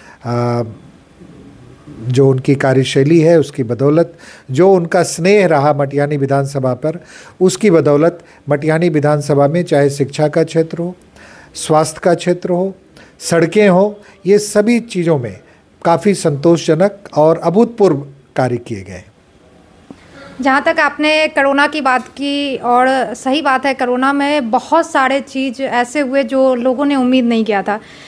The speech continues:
Speaker 2: लेकिन सर, अ, बेगूसराय की जनता और मैं भली भांति उसकी सबूत हूँ कि आपने कभी ये नहीं समझा कि कोरोना काल था।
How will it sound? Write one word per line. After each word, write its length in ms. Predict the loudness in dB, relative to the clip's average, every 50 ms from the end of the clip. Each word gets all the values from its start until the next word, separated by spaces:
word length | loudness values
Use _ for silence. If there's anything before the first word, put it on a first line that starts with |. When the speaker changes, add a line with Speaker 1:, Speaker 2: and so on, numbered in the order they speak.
| -16 -6 -2
Speaker 2:
लेकिन 260 | -2 0 0 0 -2
सर, 300 | 0 2 2 4 4 4
अ, 680 | 4 4 4 2 0 -2 -6 -8 -6 -4 -2 -2 -2 -2
बेगूसराय 480 | -2 -2 -2 -2 -4 -4 -2 -2 -2
की 140 | -2 -2 -4
जनता 340 | -2 0 -2 0 2 2 2
और 100 | 2 2
मैं 260 | 2 2 2 2 0
भली 200 | 0 -2 -2 0
भांति 280 | 0 0 0 0 -2 -4
उसकी 220 | -4 -4 -6 -8
सबूत 420 | -4 -4 -4 -2 0 -2 -2 -2 0
हूँ 180 | -2 -2 -2
कि 120 | -2 -2 0
आपने 420 | 0 0 0 0 -2 -4 -4 -2
कभी 260 | -2 -2 0 2 2
ये 200 | 2 4 2 2
नहीं 180 | 0 0 -2 -2
समझा 360 | -2 -2 -2 0 0 0 0
कि 240 | -2 -4 -6 -6 -4
कोरोना 400 | -2 -2 0 0 2 2 2 0
काल 340 | 2 0 0 2 2 0 -2
था। 300 | -6 -8 -10 -10 -10